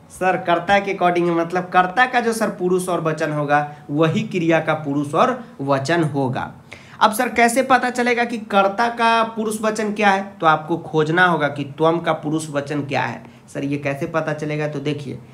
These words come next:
अभी सोलह मिनट का एक लेक्चर है, इसको नहीं देखते हैं तो आपका अनुवाद, चित्र,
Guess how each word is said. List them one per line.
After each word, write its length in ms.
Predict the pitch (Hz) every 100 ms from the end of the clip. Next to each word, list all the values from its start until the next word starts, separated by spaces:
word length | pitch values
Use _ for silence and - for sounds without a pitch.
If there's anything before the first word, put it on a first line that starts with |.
| - - -
अभी 220 | 143 156
सोलह 480 | 180 - 170 180 202
मिनट 360 | 208 185 180 180
का 120 | 180
एक 180 | 160 156
लेक्चर 380 | 143 139 165 160
है, 80 |
इसको 380 | 160 139 - 190
नहीं 420 | 175 143 147 185
देखते 340 | 185 170 170 165
हैं 140 | 165
तो 80 | 165
आपका 280 | 147 - 147
अनुवाद, 580 | 143 143 139 147 160 -
चित्र, 420 | 147 143 156 165